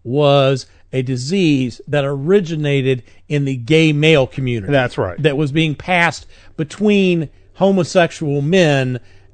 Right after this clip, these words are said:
Speaker 1: during intercourse.
Speaker 2: And men who went both directions came home and gave it to their wives.
Speaker 1: Or, or who also were intravenous drug users who were sharing
Speaker 2: And,
Speaker 1: needles.
Speaker 2: and that's another part of it. But I said, "Okay, lem-, let me give you a lesson on statistics." Now, I'm no expert on p-,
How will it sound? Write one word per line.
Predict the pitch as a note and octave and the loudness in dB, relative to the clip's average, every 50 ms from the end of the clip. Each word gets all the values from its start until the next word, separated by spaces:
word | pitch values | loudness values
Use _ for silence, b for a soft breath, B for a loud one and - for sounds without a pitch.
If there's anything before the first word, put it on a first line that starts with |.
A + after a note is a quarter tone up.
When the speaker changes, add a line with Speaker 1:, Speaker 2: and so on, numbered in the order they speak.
| _ - D3 | _ -12 -4
Speaker 1:
during | C3 E3 D#3+ D#3+ D3+ C#3+ D3 | 0 2 2 2 2 2 2
intercourse. | D#3+ D#3 B2 A2 - - C#3+ | 2 0 0 -4 -6 -6 -4
Speaker 2:
And | C#3 B2+ B2+ B2+ B2 B2 | -2 -2 0 -2 -2 0
men | B2+ C#3 C#3 C3+ C3 C3 | 2 2 2 2 0 0
who | B2+ C#3 C3 A#2+ A#2+ B2+ - - | 0 0 0 0 -2 -6 -8 -8
went | - B2+ C3+ C3+ C3 C3 A#2+ | -4 -2 -2 -2 -2 -2 0
both | B2+ C3 C3+ C3+ - | 2 2 2 2 0
directions | - C3 B2+ B2+ C3 - - C#3 A2+ | 2 2 4 4 2 0 -2 -8 -8
came | - - D3 C3 B2 A#2 | -4 -4 -2 -2 0 0
home | B2+ C3 B2 A#2 | 0 0 0 0
and | A2 G#2+ | 0 0
gave | A#2+ A2+ G#2+ | 2 0 0
it | G#2+ G2+ | 0 -4
to | B2+ A#2 | -4 -2
their | G#2 G2+ | -2 -2
wives. | G2 G#2 G#2+ G#2 G2 F#2 F#2+ - | 0 0 0 0 0 -2 0 2
Speaker 1:
Or, | F3+ F3+ F3+ G3+ G#3+ | 4 6 6 6 6
or | F3+ F3+ F#3 F#3 E3 | 6 6 6 6 6
who | F3 E3+ D#3+ | 6 4 6
also | D#3 D#3 D#3 - - D#3 C#3+ | 4 4 2 2 0 -2 0
were | C#3 C#3 C3+ C#3+ | 0 0 0 0
intravenous | D3 D3 D3 C3 B2 C#3 C3+ C3 B2+ A#2 - | 0 0 0 0 -2 -2 -2 -2 -4 -6 -6
drug | - D#3 D#3 C#3+ C3 A#2+ | 0 0 2 2 2 -2
users | B2 B2 B2 A#2 G#2+ A#2 A#2+ A#2 A2 A2 | -4 -2 -2 -2 -2 -2 -4 -4 -4 -4
who | B2 B2+ A#2 A#2 | -2 -2 -2 0
were | A#2 A#2 A#2 A2+ A2+ C#3 - | 0 0 0 -2 -2 -4 -6
sharing | - - D#3 C#3+ C3 B2 | 0 2 2 4 4 2
Speaker 2:
And, | C3 C#3+ C3+ B2 | 2 2 2 2
Speaker 1:
needles. | B2+ - - - B2 | 0 -2 -4 -4 -2
Speaker 2:
and | A#2 A2+ A2 A2+ | -2 0 0 0
that's | A2+ A2+ A2+ - | -2 -2 -4 -4
another | B2 A#2 A2+ A2+ G#2+ G2 | -4 -2 -2 -2 -2 -2
part | - B2 G#2 | -4 -4 -4
of | G2 F2 | -4 -6
it. | D2 A#2 | -4 -2
But | C#3 D3 D3 | 0 2 2
I | D3+ | 2
said, | D3 - F3 C#3+ E3 | 2 0 2 2 4
"Okay, | G3 A3 - - D3+ A#2 A2 A2+ | 4 2 2 2 2 2 2 2
lem-, | B2+ D#3 F#3 G#3 G#3+ - - | 0 0 2 0 -2 -2 -2
let | C#3+ D3+ G#3 A3+ | 0 2 2 4
me | B3 C4+ C#4 A#3 | 4 2 2 2
give | G#3 G#3+ G#3 G3 | 2 2 2 2
you | G3 F#3 F3+ | 2 0 2
a | E3 | 2
lesson | D#3 D3+ D3+ D#3 - - - C#3+ C3+ | 2 4 2 2 0 -2 -4 -2 -2
on | C3 B2+ B2+ B2 A#2 | 0 0 -2 -2 -4
statistics." | - - - - - - B2 G2 - - - E2 - - C#3+ | -6 -10 -12 -10 -6 -6 -6 -6 -6 -12 -18 -20 -16 -12 -6
Now, | B2 B2 C#3 D#3 | -4 -2 -2 0
I'm | F3 G3+ G3 F#3+ | 0 0 2 2
no | F#3 F3 D#3 | 2 2 2
expert | - E3 D#3 - - - D3+ B2+ B2 | 0 -2 -2 -4 -4 -4 -4 -2 -2
on | A#2 A2 G#2 | -2 -4 -6
p-, | - C3+ | -8 -12